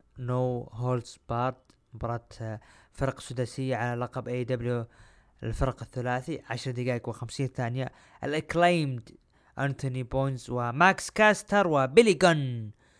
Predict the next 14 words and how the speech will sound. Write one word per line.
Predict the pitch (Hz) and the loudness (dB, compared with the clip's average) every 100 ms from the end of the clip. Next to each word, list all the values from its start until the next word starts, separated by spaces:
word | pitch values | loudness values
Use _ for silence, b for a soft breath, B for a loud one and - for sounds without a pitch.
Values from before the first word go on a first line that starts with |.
| b b | b b
لعب | 117 123 127 | 0 0 0
مباراة | 117 123 117 | -2 -4 -4
ضد | 110 | -6
هاوس | 143 156 - | -6 -6 -8
اوف | 131 | -10
بلاك، | 143 135 123 131 | -4 -2 -4 -6
ماكالاي | 147 143 135 123 | -6 -2 0 0
بلاك | 120 127 120 - | 0 0 0 -2
وبرودي | 123 160 165 | -4 -2 -2
كينج | 156 185 190 - | 0 0 -2 -2
وبادي | 139 131 123 - 143 127 131 | -2 0 0 2 2 2 0
ماثيوز، | 139 147 - 156 | 0 0 -2 -4
بجانبهم | - 123 131 127 120 127 127 B B B B - | -4 -2 -2 -2 -4 -4 -6 B B B B -2
جوليا | 131 120 120 | 0 0 -2